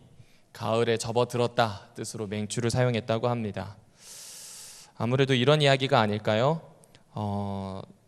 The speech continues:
후텁지근한 더위가 마칠 즈음에 "늦더위 있다 한들 절개의 질서를 속일 수가 있는가? 비도 여름과 달리 가볍고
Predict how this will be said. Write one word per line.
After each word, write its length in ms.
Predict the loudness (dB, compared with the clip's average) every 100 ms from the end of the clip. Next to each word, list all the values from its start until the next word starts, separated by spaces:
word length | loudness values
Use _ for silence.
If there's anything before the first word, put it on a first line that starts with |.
| _ _ _ _ _ _ -20
후텁지근한 1000 | -20 -2 -2 -2 -2 2 6 6 4 0
더위가 420 | 0 2 4 4
마칠 420 | 4 2 0 -2 -2
즈음에 640 | -4 -2 -2 -4 -8 -16 _ _ _ -20 _ -2
"늦더위 540 | -2 4 4 6 0
있다 200 | 4 4
한들 540 | 4 0 2 2 2
절개의 540 | 0 2 2 4 4 4
질서를 420 | 0 0 0 0
속일 300 | -2 -2 -2
수가 260 | -2 -2 -4
있는가? 640 | -6 -8 -8 -10 -12 -20 _ _ _ _ _ _ _ _ -2
비도 300 | 4 6 8
여름과 420 | 6 4 4 6
달리 260 | 6 4
가볍고 1120 | 0 0 0 0 -2 2 4 4 0 -10 -20